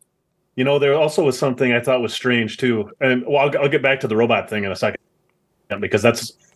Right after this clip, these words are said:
when Bubba said that, I, that didn't even cross my mind. When I heard Bubba say it, I'm like, "Huh, that is interesting." But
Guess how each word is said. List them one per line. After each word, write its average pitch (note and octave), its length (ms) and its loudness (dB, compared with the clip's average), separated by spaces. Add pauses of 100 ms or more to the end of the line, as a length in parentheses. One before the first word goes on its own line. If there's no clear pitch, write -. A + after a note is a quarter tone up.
(200)
when D3 260 -2
Bubba D#3+ 240 0
said D3 180 -2
that, E3 140 0
I, C#3 100 0
that D#3 100 2
didn't F3+ 120 0
even C3+ 140 -2
cross C3+ 300 -2
my B2 100 0
mind. A#2+ 260 0
When A#2 100 2
I A#2+ 60 2
heard B2+ 120 0
Bubba A#2 140 0
say C3+ 120 -2
it, - 20 2
I'm A#2+ 60 -2
like, G#2+ 140 -4
"Huh, A3 400 0
that D#3 180 0
is G3 160 0
interesting." G#2+ 500 -2
But A2+ 180 -6